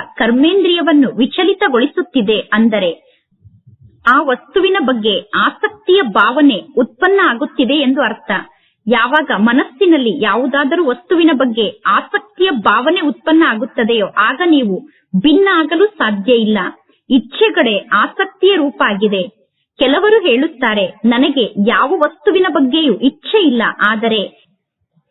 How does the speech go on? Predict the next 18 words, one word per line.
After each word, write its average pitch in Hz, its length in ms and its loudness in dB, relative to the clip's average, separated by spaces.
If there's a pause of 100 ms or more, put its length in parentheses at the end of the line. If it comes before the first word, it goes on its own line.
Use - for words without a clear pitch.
(180)
ಆ 143 140 2
ವಸ್ತು - 600 -4
ಚೆನ್ನಾಗಿದೆ 311 600 2
ಎಂದು 277 380 2
ನನಗೆ 254 520 0
ಅನುಭವ 294 580 0 (100)
ಆಗುತ್ತಿದೆ." 220 500 -2
ಅಂದ 240 360 0
ಮೇಲೆ 226 280 -2
ಇದು 262 340 0
ಕೂಡ 262 260 0 (500)
ಸೂಕ್ಷ್ಮ 466 500 2
ರೂಪದ 294 320 0 (120)
ಆಸಕ್ತಿಯಾಗಿದೆ. 208 1040 -2 (560)
ಸೂಕ್ಷ್ಮ 440 540 2
ರೂಪದಲ್ಲಿ 277 960 0
ಈ 311 320 2
ಆಸಕ್ತಿಯನ್ನು 415 720 0